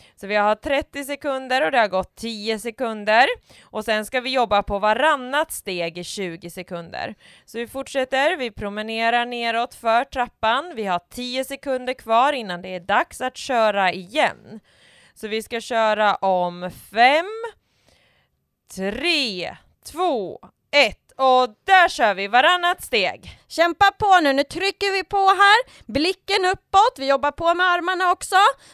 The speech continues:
Speaker 2: Då har vi ett bra tryck där i trappen. Härligt jobbat!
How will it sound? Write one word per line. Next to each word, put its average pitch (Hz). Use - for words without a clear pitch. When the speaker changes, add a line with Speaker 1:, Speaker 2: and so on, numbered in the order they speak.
Speaker 2:
Då -
har 302
vi 339
ett 233
bra 415
tryck -
där 359
i 339
trappen. 269
Härligt 262
jobbat! 269